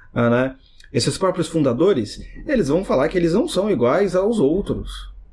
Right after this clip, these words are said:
Não faz sentido, absolutamente nenhum. E segundo que a comparação,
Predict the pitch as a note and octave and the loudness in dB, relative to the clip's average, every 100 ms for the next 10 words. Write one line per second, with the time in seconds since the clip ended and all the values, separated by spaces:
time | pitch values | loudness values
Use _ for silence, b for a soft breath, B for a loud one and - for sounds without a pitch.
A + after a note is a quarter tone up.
0 | - - - - - A3+ - F3 A3+ - | -20 -20 -20 -8 0 0 2 2 0 2
1 | G3+ E3+ - D3 F3+ G#3+ G#3+ F#3+ G3 G#3 | 0 0 -2 -2 0 0 0 -2 -2 0
2 | D3 C#3 - B B B F#3+ - A3 B3 | 0 0 -6 B B B 0 2 2 2
3 | C4+ G#3+ A3+ G3+ - F3+ F#3 A3 G#3+ G3 | 0 0 2 2 0 -4 0 2 2 0
4 | F3+ - B3 E3+ | 0 0 0 0